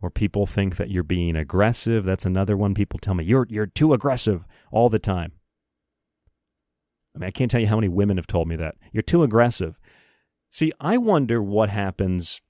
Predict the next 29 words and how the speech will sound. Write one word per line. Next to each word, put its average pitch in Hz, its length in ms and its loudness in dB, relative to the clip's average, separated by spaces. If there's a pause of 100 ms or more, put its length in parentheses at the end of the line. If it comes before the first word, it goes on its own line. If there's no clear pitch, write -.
(800)
if 101 180 -6
you 117 60 -2
take 123 320 -4
that 104 240 -2
person 90 720 -4 (320)
and 95 240 -2
let's 120 240 0
just - 420 -2 (720)
hypothetically, 101 960 0 (560)
let's 131 160 0
say 139 160 2
we 113 140 2
have 98 180 0
a 85 60 -6
time 95 320 0
machine 90 320 -4
and 95 100 0
you 107 60 0
put, 131 340 -2
you 107 140 -2
know, 87 260 -4 (360)
all 175 180 2
the 170 100 4
women 127 300 4
that 107 80 0
have 92 100 -8
told 95 240 0
me 92 140 2
that, 80 220 -6